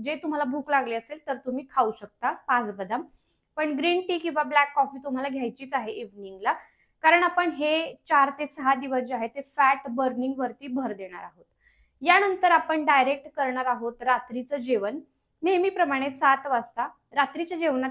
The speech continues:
काय घ्यायचं ते पाहूया. चार ते सहा दिवसामध्ये आपण घेणार आहोत ग्रिल टोफू किंवा मग तुम्ही मासा जर तुम्हाला आवडत असेल, एखादा बांगडा किंवा कोणताही मासा, तो आपण घेणार आहोत छोटा मासा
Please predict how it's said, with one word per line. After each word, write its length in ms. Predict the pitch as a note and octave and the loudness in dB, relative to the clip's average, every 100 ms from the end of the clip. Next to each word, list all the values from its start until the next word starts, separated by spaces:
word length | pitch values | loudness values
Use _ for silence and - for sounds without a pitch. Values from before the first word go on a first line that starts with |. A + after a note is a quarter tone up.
| C4 | -4
काय 140 | B3 | -4
घ्यायचं 340 | A#3+ A#3+ G3 C4+ D4+ | -2 -6 -8 -10 -8
ते 60 | |
पाहूया. 440 | C4+ G#3+ F#3+ F3 F3 _ _ _ _ _ _ _ _ _ _ - | -8 -8 -10 -14 -20 _ _ _ _ _ _ _ _ _ _ 2
चार 240 | D#4+ E4 F#4 F#4+ | 4 6 4 0
ते 100 | F#4 | -4
सहा 320 | - D4 D4 | -6 -4 -2
दिवसामध्ये 720 | D4+ D4 D4 C#4 C4+ A3+ A#3 | -2 -4 -4 -4 -4 -2 -4
आपण 400 | - B3 D4+ D#4 | -4 -6 -4 -4
घेणार 240 | D#4 C#4 | -2 0
आहोत 300 | C4 B3 B3 | 0 0 -4
ग्रिल 540 | A3 G#3+ B3+ D#4 E4 F4 _ | -6 -12 -4 0 0 -2 _
टोफू 460 | E4 C4+ C4+ A3+ C4 - _ _ _ _ | -2 0 -2 -8 -8 -10 _ _ _ _
किंवा 300 | F4+ E4+ D#4+ | -2 0 2
मग 240 | C#4+ C#4 D#4 | 0 -2 -4
तुम्ही 240 | C#4+ D4 | -4 -4
मासा 400 | D4 C#4+ C4+ C#4+ | -2 0 0 -4
जर 120 | C#4 | -6
तुम्हाला 300 | D4 D#4 C#4 | -6 -8 0
आवडत 280 | C4 A#3+ A#3+ | 2 2 -2
असेल, 360 | A#3+ - A3 D4 _ _ _ | -6 -6 -12 -14 _ _ _
एखादा 320 | C4+ C4 B3+ | -8 -2 0
बांगडा 440 | B3 C4 A#3+ A#3+ A#3+ | 2 0 0 0 0
किंवा 300 | A#3+ A#3+ A#3+ - _ _ _ _ _ _ _ _ _ _ _ _ _ _ _ | -2 -2 -4 -4 _ _ _ _ _ _ _ _ _ _ _ _ _ _ _
कोणताही 400 | F4+ F4+ F#4+ G4 | -2 2 4 4
मासा, 420 | F4+ D4+ C4 C4 | 4 2 2 0
तो 180 | C4+ - | -2 2
आपण 420 | D4 C#4+ D4+ D#4+ D4+ | 2 2 -2 -6 -6
घेणार 280 | B3+ C4 C4 | -4 -2 0
आहोत 180 | C4 B3 B3+ | -2 -4 -6
छोटा 300 | C4+ C4 B3 | -4 0 0
मासा 440 | B3+ A#3 - B3+ | 0 -4 -6 -10